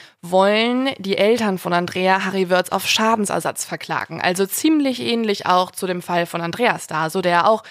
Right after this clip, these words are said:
wegen Schadensersatz für die Pflege von der Tochter von Herrn Toll und Frau Toll verklagt werden soll. Und, wir haben ja gerade in unserem Jura-Crashkurs gelernt, das ist ein Fall fürs Zivilgericht.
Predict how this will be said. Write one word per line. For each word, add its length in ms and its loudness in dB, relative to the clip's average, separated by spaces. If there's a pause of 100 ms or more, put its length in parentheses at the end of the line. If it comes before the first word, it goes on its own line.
(220)
wegen 180 -4
Schadensersatz 640 -2
für 140 -10
die 100 -2
Pflege 300 0
von 260 -2
der 220 -2
Tochter 320 -4
von 160 -8
Herrn 160 -4
Toll 220 0
und 100 -2
Frau 220 -2
Toll 280 0
verklagt 460 -10
werden 220 -8
soll. 200 -12 (1000)
Und, 500 2
wir 80 0
haben 120 2
ja 60 2
gerade 220 -2
in 60 -4
unserem 180 0
Jura-Crashkurs 920 0
gelernt, 800 0 (280)
das 220 -4
ist 160 -4
ein 100 0
Fall 380 0
fürs 380 -6
Zivilgericht. 1040 -6